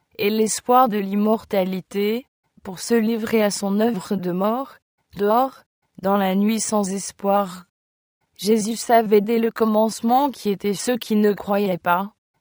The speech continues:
et qui était celui qui le livrerait. Cependant, tout en le sachant, il n'avait pas cessé d'exercer sa miséricorde, de prodiguer son amour.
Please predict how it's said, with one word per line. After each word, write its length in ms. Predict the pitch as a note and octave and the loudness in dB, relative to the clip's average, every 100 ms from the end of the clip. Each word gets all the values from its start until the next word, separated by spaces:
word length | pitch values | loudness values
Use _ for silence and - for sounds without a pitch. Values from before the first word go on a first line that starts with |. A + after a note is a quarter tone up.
| - | -6
et 140 | G#3+ | -6
qui 200 | - - | -6 -2
était 300 | G#3 - A#3+ | -2 2 0
celui 520 | A3+ - A#3 A3+ D4 | 0 0 0 2 -2
qui 180 | - A3 | -2 -4
le 160 | F#3+ F3+ | -2 -2
livrerait. 880 | F3+ E3+ F3 F#3 F#3+ F#3 F3 F3+ E3+ _ _ _ _ _ _ _ | -2 -4 -2 0 0 0 -2 -2 -8 _ _ _ _ _ _ _
Cependant, 840 | - A#3 G3+ A3 G#3 G3+ G#3 B3+ - _ _ _ | -4 -4 0 2 4 4 2 -2 -12 _ _ _
tout 240 | - C4 A3 | -8 -4 2
en 140 | A3 | 2
le 160 | G#3 G3+ | 2 -2
sachant, 680 | - F#3 - F#3 F3+ G#3 - _ _ _ | -2 -4 -4 -4 -4 -4 -8 _ _ _
il 100 | F#3+ | 0
n'avait 220 | G#3+ G#3+ | 2 2
pas 200 | A3 A3 | 2 2
cessé 480 | A3+ - A3+ - A3+ | 0 -4 -6 -2 -2
d'exercer 680 | F#3+ A3+ G#3+ G3 F#3 - G3 | 4 4 4 -2 -6 -8 -10
sa 220 | - A3 | -2 0
miséricorde, 1080 | G#3+ G3 F3 G3 G3 - G3 A3 C4+ E3+ D#3 _ _ _ _ | 2 0 -2 -2 -2 2 4 4 0 -6 -14 _ _ _ _
de 100 | F#3+ | -4
prodiguer 600 | G#3 - G#3+ G3 G#3+ G3 A3 | -4 -2 -4 -4 -6 -4 -4
son 280 | - G3+ | -2 0
amour. 680 | G#3 G#3 G#3 G3 F3 E3 - | 4 4 4 0 -2 -6 -10